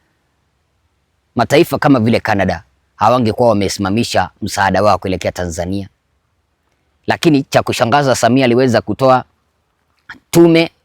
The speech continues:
hivi majuzi ambayo inaongozwa na Mohamed Chande, eti kwamba inaenda kuchunguza uj-, uvunjifu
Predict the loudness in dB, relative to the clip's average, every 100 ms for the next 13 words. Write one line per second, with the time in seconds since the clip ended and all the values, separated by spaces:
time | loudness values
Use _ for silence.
0 | _ 0 2 2 4 2 2 0 0 0
1 | -2 -4 -4 -2 -4 -6 -2 0 0 -2
2 | -2 0 0 -2 _ _ _ _ -4 -2
3 | -2 0 0 0 -2 -2 -4 -6 -6 -2
4 | -2 0 -2 -4 -8 _ _ _ _ _
5 | _ -2 -2 -2 -4 -2 -2 2 2 2
6 | 0 0